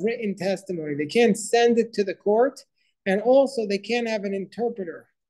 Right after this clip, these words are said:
It has to be oral testimony before the judges.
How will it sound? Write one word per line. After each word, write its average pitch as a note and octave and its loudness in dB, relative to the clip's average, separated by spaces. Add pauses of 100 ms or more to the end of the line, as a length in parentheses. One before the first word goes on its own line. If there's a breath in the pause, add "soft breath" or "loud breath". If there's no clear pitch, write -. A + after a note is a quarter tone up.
(400)
It F3+ -6
has A#3 0
to G#3 -4
be G3+ -4
oral A#3+ 4
testimony G3 -6
before F3 0
the D#3+ -2
judges. C#3+ -8